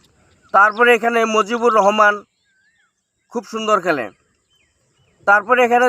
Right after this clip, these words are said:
দেখা যাচ্ছে বিঘ্নেশ পুথুর ভালো খেলে। তবে ফ্রেন্ডস, আমরা এখানে দুই দলের শক্তিশালী একাদশটা দেখতে পেলাম।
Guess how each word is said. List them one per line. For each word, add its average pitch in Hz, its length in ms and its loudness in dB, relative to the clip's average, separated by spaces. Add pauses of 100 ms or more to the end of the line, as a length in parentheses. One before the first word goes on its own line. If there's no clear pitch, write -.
দেখা 226 240 2
যাচ্ছে 214 260 -6 (420)
বিঘ্নেশ 214 520 -4 (120)
পুথুর 208 360 -4 (1200)
ভালো 175 200 0 (120)
খেলে। 127 220 -2 (1120)
তবে 226 280 2
ফ্রেন্ডস, 269 360 2 (540)
আমরা 220 320 0
এখানে 269 200 -4 (100)
দুই 214 160 0 (120)
দলের 254 240 2 (100)
শক্তিশালী 233 480 -6 (100)
একাদশটা 226 440 -4 (120)
দেখতে 220 280 -8
পেলাম। 214 220 -2